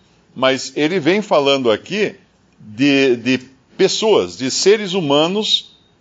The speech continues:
em Cristo agora sendo um novo homem.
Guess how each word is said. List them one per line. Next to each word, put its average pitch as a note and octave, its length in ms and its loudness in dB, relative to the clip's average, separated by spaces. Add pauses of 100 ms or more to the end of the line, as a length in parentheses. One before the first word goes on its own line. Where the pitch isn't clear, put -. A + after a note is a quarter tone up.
(140)
em G#3+ 200 0
Cristo D#3 440 0
agora C#3+ 520 2 (160)
sendo D#3 680 0
um D#3+ 200 2
novo F3 380 4
homem. F#2+ 520 2